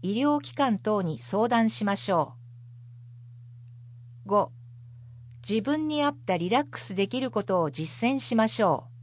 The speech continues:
う。ぬるめの湯に浸かり、自律神経をリラックス状態にさせましょう。また、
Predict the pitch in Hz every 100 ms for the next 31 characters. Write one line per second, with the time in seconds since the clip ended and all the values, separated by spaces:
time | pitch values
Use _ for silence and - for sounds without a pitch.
0 | - - - - - - - - - -
1 | - - 190 220 277 311 302 294 285 269
2 | 202 - - 170 165 151 - - - -
3 | 208 285 - - 294 285 240 214 190 170
4 | 196 247 285 - 302 277 294 294 233 196
5 | 170 156 156 196 196 190 196 170 - -
6 | - - - - - - 170 175 190 175